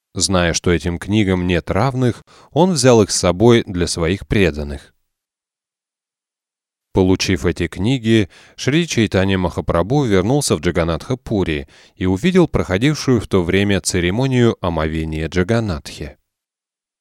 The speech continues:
Когда Джаганатхи не было в храме,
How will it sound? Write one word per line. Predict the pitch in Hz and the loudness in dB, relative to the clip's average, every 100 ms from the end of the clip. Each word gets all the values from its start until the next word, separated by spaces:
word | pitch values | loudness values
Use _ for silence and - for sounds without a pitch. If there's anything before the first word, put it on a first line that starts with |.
| _ _ _ _ _ _ _ _ _ _ - | _ _ _ _ _ _ _ _ _ _ -4
Когда | 90 80 90 87 | -4 2 2 2
Джаганатхи | 90 90 92 87 - 92 | 2 2 2 0 -2 -2
не | 90 | 0
было | 82 85 80 | 2 0 0
в | |
храме, | - 104 123 104 82 | -4 -6 -2 -2 -2